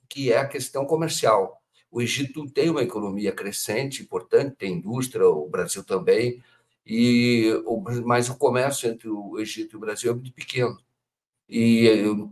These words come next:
para os dois países, e isso pode aumentar bastante. Então, a viagem é importante e tenho certeza de que haverá frutos dessa viagem. O Lula se coloca como esse líder im-,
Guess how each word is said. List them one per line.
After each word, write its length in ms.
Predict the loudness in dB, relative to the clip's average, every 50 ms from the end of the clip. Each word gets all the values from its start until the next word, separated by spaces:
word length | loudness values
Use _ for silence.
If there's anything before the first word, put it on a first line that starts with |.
| -2 4
para 260 | 6 8 8 8 6
os 140 | 2 -2 0
dois 240 | 2 2 2 2
países, 840 | 0 0 0 0 0 -2 -4 -8 -10 -12 -10 -8 -10 -10 -10 -14 _ _
e 120 | -8 -6 -4
isso 200 | -4 -4 -4 0 4
pode 180 | 4 4 4
aumentar 640 | 2 0 -2 -4 -4 -2 0 0 0 0 -2 -6 -10 _ _ -4
bastante. 540 | -4 -4 -4 -4 -6 -6 -6 -6 -8 -14 -8
Então, 280 | -4 -2 -2 -2 -2 -6 _ _ _ _ _ -4
a 80 | -2
viagem 380 | 0 4 4 4 4 4 2 0
é 40 | 0
importante 560 | 0 -2 0 2 2 2 2 2 0 -4 -4 -6 -6 -8 -10 -12
e 560 | -12 -8 -6 -4 -4 -4 -4 -6 -6 -8 -8 -6
tenho 140 | -6 -6 -4
certeza 420 | -2 -4 -2 -2 -2 -2 -2 -4
de 140 | -8 -10 -10
que 340 | -8 -6 -6 -4 -6 -8 -12 _ _ -6
haverá 340 | 0 6 8 10 10 10 8
frutos 540 | 4 2 -2 0 -2 -2 -4 -6 -8 -6 -4
dessa 240 | -4 -4 -2 -2
viagem. 400 | 0 2 4 4 4 4 2 0
O 20 | 0
Lula 220 | 0 0 0 0
se 160 | 0 -2 -2
coloca 580 | 0 2 2 4 4 2 0 0 -2 -4 -4 -4 _ _ _ _ _ _ _ _
como 520 | -4 -4 -2 -2 -2 -2 -2 -4 -4 -4
esse 240 | -4 -6 -6 -6 -8
líder 300 | -8 -8 -6 -4 -4 -4
im-, 160 | -6 -8 -10